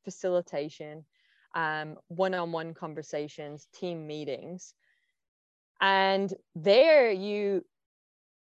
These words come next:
like you're describing, I'm adapting. I have a good intention, I'm putting it out there and I'm gonna change.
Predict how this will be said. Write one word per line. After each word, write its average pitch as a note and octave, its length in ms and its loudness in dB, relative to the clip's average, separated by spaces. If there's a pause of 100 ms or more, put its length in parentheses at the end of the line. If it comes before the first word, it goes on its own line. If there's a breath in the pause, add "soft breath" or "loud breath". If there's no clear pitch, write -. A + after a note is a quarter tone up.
(180)
like F#3+ 240 2
you're C4 200 8
describing, G3 680 2
I'm F#3+ 240 -2
adapting. D3+ 600 -2 (240)
I F3+ 120 4
have F#3 160 0
a F3 40 -4
good C4 200 2
intention, G#3+ 500 -4
I'm E3 100 -6
putting G3 280 0
it F3 80 0
out F#3+ 200 2
there C#4 220 0
and G3 100 -2
I'm F#3 140 -2
gonna E3+ 300 -2 (220)
change. D#3 500 -6